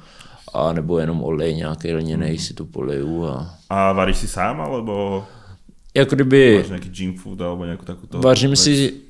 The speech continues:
Speaker 1: aktuálně si jako kdyby vařím sám nebo přítelkyně.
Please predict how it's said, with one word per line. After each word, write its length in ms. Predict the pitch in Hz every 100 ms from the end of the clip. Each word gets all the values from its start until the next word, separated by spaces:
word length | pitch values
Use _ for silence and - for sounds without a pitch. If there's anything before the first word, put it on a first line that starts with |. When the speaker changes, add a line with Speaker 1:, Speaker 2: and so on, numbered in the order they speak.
| -
Speaker 1:
aktuálně 500 | 131 - 139 135 131
si 120 | -
jako 160 | 123 123
kdyby 160 | 127
vařím 340 | 113 113 123 120
sám 360 | 117 98 107
nebo 180 | 117 110
přítelkyně. 680 | - 90 95 110 123 143